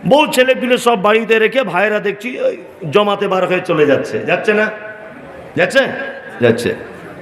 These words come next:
অথচ ওনার বড় ছেলে দেখছি দু-, মানে সারা রাত ঘুমিয়ে আটটার সময় ঘুম থেকে উঠছে,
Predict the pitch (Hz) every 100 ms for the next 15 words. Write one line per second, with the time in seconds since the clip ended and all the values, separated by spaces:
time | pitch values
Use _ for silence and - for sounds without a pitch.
0 | - - 190 220 240 240 247 180 202 262
1 | 269 254 254 254 214 240 185 233 - 220
2 | 202 220 233 220 220 226 - - - 196
3 | 240 262 294 190 147 214 254 233 240 240
4 | - - - 226 - - 240 - 226 220
5 | 175 202 156 175 180 -